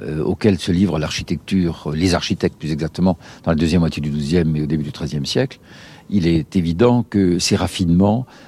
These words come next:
ne sont perceptibles que par très peu de personnes. Ce sont, euh, les architectes eux-mêmes, ce sont quelques clercs.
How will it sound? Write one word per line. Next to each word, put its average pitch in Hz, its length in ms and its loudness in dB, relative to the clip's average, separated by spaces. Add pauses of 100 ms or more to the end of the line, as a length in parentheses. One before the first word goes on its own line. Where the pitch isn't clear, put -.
ne 87 80 2
sont 101 180 0
perceptibles 98 720 0
que - 80 -8
par 78 220 -6
très - 120 -4
peu - 120 -4
de 76 40 -6
personnes. 69 460 -6
Ce - 160 -10
sont, 76 480 -4
euh, 80 100 -8
les 78 200 -4
architectes - 440 -8
eux-mêmes, 101 460 2
ce - 140 -10
sont 82 180 -8
quelques - 320 -8
clercs. 101 580 0